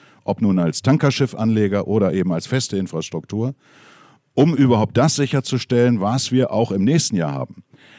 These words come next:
Aus meiner Sicht lassen sich nicht zu sehr beeindrucken von gefüllten Speicherzahlen von fünfundachtzig Prozent.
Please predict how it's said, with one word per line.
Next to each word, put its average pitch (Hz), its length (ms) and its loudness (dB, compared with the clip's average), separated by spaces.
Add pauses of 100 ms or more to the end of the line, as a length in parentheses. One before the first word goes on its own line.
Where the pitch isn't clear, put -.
(720)
Aus - 120 -10
meiner 131 260 4
Sicht 127 220 2
lassen 127 200 2
sich 120 180 0
nicht 107 280 -2 (140)
zu 185 240 2
sehr 139 200 4
beeindrucken 131 580 2
von 113 220 2 (240)
gefüllten 139 500 4
Speicherzahlen 120 720 0
von 117 160 -2
fünfundachtzig 120 580 0
Prozent. - 540 -6